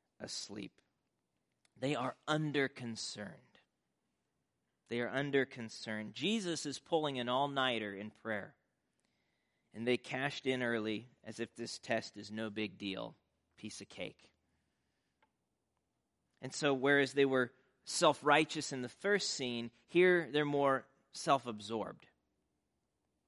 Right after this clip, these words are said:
They fail to appreciate the real gravity of what Jesus is facing. Their eyes are fixed on themselves. They fail to understand the real threat,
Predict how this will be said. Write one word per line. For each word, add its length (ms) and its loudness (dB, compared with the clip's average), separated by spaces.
They 80 2
fail 380 -2
to 140 0
appreciate 520 0
the 120 0
real 360 4
gravity 680 4
of 120 -2
what 160 0
Jesus 480 0
is 160 -8
facing. 500 -10
Their 160 0
eyes 220 2
are 80 -2
fixed 340 -8
on 120 -6
themselves. 680 -4
They 80 4
fail 340 4
to 160 0
understand 600 0
the 100 4
real 340 4
threat, 440 2